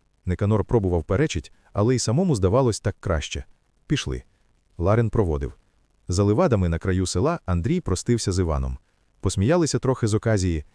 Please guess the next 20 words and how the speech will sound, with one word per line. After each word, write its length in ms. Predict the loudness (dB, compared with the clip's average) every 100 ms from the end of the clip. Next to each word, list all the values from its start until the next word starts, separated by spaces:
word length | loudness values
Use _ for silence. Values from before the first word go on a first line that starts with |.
| _
і 80 | 0
розійшлись. 640 | 2 0 -2 -6 -8 -10 _ _ _ _ _
Андрій 340 | 0 2 2 0
пішов 320 | 0 0 0
просто 360 | 2 0 0 -2
на 80 |
шлях 300 | -2 -2 0
до 100 | 0
млинів. 440 | 0 0 -2 -6 -14 _ _ _ -2
Ніч 260 | 2 2 0
ні 100 | 0
темна, 340 | 0 2 2
ні 140 | 2 2
видна. 380 | 0 -2 -6 -12 _ _ _
Місяць 360 | 0 2 0 -4
червоний 500 | -2 0 2 2 0
і 60 |
здоровий, 460 | 0 2 4 4 4
мов 200 | 2 0
діжа, 380 | 0 0 0